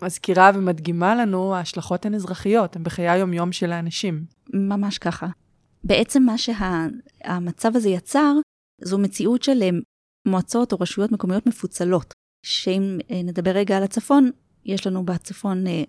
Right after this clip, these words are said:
Speaker 2: חמש מועצות אזוריות, שחלק מהיישובים בהם פונו, חלק לא פונו, ובעצם עכשיו ה-, ה-, ראשי הרשויות צריכים לדאוג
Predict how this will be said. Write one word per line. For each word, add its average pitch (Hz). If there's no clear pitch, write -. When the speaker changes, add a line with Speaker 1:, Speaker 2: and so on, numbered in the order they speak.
Speaker 2:
חמש 190
מועצות 175
אזוריות, 160
שחלק -
מהיישובים 185
בהם 170
פונו, 240
חלק -
לא 190
פונו, 233
ובעצם 220
עכשיו 214
ה-, 170
ה-, 160
ראשי 165
הרשויות 254
צריכים 196
לדאוג 208